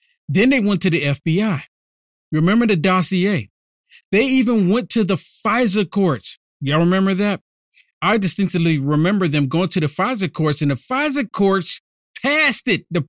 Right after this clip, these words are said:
fisa courts went along with it, which should be highly disturbing to everybody that the fisa courts would do this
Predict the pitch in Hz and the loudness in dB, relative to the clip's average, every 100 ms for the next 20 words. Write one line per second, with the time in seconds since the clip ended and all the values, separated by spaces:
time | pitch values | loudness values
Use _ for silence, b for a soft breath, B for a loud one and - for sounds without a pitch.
0 | _ 226 247 247 254 - 220 208 - _ | _ -2 0 0 -2 -2 0 0 -4 _
1 | _ 139 135 180 202 - - 165 156 156 | _ -6 0 0 0 -4 -4 0 2 2
2 | 151 156 127 135 127 113 95 _ _ _ | 0 -2 -2 -2 -4 -8 -12 _ _ _
3 | _ _ _ _ _ _ _ - 170 - | _ _ _ _ _ _ _ -2 0 0
4 | 151 165 147 185 190 160 - 160 143 135 | 0 2 2 2 0 -2 -2 -2 -2 -2
5 | 139 156 175 143 131 127 127 123 120 160 | -2 -2 -2 -2 -2 -2 -4 -6 -6 -2
6 | 160 151 - 143 - 139 117 170 190 135 | -2 -4 -4 -4 -2 -6 -2 0 0 -2
7 | 98 | -6